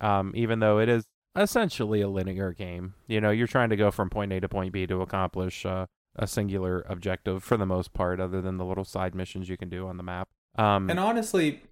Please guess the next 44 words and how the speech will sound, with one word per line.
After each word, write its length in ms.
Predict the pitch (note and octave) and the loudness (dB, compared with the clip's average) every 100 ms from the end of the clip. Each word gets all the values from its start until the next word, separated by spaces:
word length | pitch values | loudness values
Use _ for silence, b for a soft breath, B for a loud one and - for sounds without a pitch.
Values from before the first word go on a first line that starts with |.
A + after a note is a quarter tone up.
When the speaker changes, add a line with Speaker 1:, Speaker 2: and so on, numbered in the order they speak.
| - | -6
Speaker 2:
it's 180 | F3 E3 | -4 0
something 320 | A#3 A#3+ B3 | 0 2 2
that 80 | E3 | 4
I 100 | D3 | 6
was 140 | C3+ | 4
just 160 | C3 B2+ | 2 0
talking 260 | B2+ A#2+ A2+ | 0 0 0
about 160 | G#2 | -2
recently 440 | A2 A2 A2 G#2 G2+ | -2 -4 -6 -4 -4
with 180 | G#2 | -2
a, 240 | G#2+ G#2 G#2 | -2 0 0
another 320 | G#2+ G#2+ G#2 | -2 -2 -4
friend 260 | - G#2+ G#2 | -4 -4 -2
of 60 | G#2 | 0
ours, 240 | G2+ G2+ | 0 0
Austin. 580 | G2 G#2+ G#2+ - G2+ G2 | 0 0 -2 -4 -6 -6
Um, 360 | A#2+ A#2 A2+ A2 | -2 -2 0 -2
Speaker 1:
Mm-hmm. 240 | F#2+ F#2+ F#2 _ _ - | -4 -4 -6 _ _ -6
Speaker 2:
he, 380 | C#3+ G3+ G#3+ - | -2 0 -2 0
I, 400 | F#3 A3+ G#3 - _ _ | 0 0 -2 -6 _ _
honestly, 440 | F3+ A#3 A3 - E3+ | -2 0 2 2 2
the 100 | D#3 | 2
older 320 | F#3 A#3+ A3 | 2 2 2
I've 220 | C#3+ C3+ | 2 2
gotten 360 | A#2+ A#2 G#2 G#2+ | 6 6 6 0
and 160 | A2 | 0
the 60 | A2 | 0
more 300 | A#2 D#3 E3 | 2 2 2
I've 240 | C#3 B2+ | 0 -2
played 220 | - A2+ | 0 0
open 280 | G#2+ G#2+ G#2+ | 2 0 0
world 240 | G2+ G#2 G2+ | -2 -2 -2
games, 300 | G#2+ G2+ G2+ | -2 -2 -4
I'm 120 | D#3 | -4
getting 280 | G3 C4+ D#3+ | -4 -2 -2
more 220 | G#2 G#2+ | 0 2
and 100 | A2 | 2
more 140 | G2 D#2+ | -2 -4
tired 400 | - F#2 G2 A#2+ | -6 -2 0 0
of 100 | B2+ | 0
'em, 120 | C#3+ | -4
to 60 | D3 | -4
be 100 | D3 | -2
honest. 460 | D#3 F3+ F#3 - | -2 -2 -4 -6